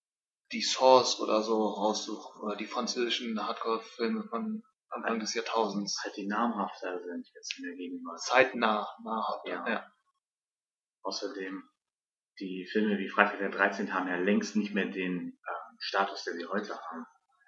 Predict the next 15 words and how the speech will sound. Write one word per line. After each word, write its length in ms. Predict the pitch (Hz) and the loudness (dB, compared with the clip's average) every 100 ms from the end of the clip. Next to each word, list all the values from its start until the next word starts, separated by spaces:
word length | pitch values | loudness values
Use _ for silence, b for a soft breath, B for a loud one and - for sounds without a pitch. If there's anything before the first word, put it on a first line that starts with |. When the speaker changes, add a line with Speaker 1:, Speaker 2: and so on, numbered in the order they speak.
| - - - - | -6 -6 -6 -4
Speaker 1:
Nee, 140 | 131 117 | 2 2
ich 100 | - | 4
glaube, 540 | 120 120 123 127 - - - | 6 6 6 4 0 -6 -8
das 680 | 147 - _ _ _ - 123 | -6 -8 _ _ _ -10 -2
ist 300 | 123 - 120 | 0 0 -4
eine 80 | 113 | -6
fiese 200 | 131 120 | -2 0
Unterstellung, 420 | 117 - 127 113 | 0 2 2 4
aber 80 | 113 | 4
ich 60 | |
glaube, 160 | 131 123 | 6 6
ein 80 | 120 | 6
Jugendlicher, 420 | 131 135 131 135 | 2 0 4 6
der 140 | 131 123 | 8 6
sich 440 | 123 - - - | 2 -2 -6 -8